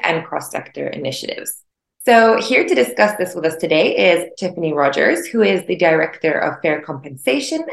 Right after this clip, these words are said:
and Member Engagement at the Fair Labor Association. Tiffany, welcome to the podcast.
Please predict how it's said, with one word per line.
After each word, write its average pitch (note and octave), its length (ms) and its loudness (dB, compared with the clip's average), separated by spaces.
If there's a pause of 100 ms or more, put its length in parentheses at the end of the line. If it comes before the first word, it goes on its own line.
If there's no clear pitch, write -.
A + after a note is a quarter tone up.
and G3+ 340 0
Member F3 320 2
Engagement E3 600 -2
at D3+ 160 -4
the D#3+ 80 -10
Fair D#3 400 -4
Labor C#3+ 240 0
Association. - 840 -4
Tiffany, C4 480 -2
welcome F3+ 300 0
to F#3+ 100 -4
the F#3 60 -6
podcast. - 540 -4